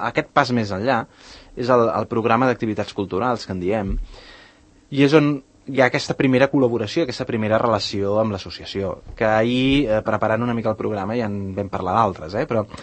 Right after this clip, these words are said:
diguéssim que la que està funcionant, nosaltres, en els nostres alumnes de català, i això ho obrim també en els del Servei Local de Català, i ara també ho obrim a l'associació, els hi oferim l'oportunitat de, no només de, d'aprendre, eh, la llengua catalana,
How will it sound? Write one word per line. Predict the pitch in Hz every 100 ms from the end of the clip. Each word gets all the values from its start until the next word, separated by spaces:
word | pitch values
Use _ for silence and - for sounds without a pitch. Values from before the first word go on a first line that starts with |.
| - - -
diguéssim | 127 156 139
que | 127
la |
que | -
està | -
funcionant, | 135 127 135 143
nosaltres, | 123 127 143 156 - - - _ 120
en | 120
els | 110
nostres | 156 - 139 113 -
alumnes | 107 113 131 123 98
de | 101
català, | 92 95 117 127
i | 120
això | 101 -
ho | 127 117
obrim | 117 113
també | 107 107 110 98
en | 98
els | 92
del | 98
Servei | - 101 107 120
Local | 117 107
de | 104
Català, | 101 101
i | 135 131
ara | 123
també | 110 104
ho | 101
obrim | 101 101
a | 95
l'associació, | 90 90 - - 143 127 - - - - - -
els | - 120
hi | 139
oferim | 135 139 156 170
l'oportunitat | 120 127 123 127 123 123 131
de, | 139 123 104 - _ _ 127
no | 117 135
només | 143 131 113 104
de, | 101 92 98 98
d'aprendre, | 95 92 87 85 - 123 123 104 92 90 - -
eh, | 92 92 87 85
la | 92
llengua | 104 110 101
catalana, | 98 95 113 139 175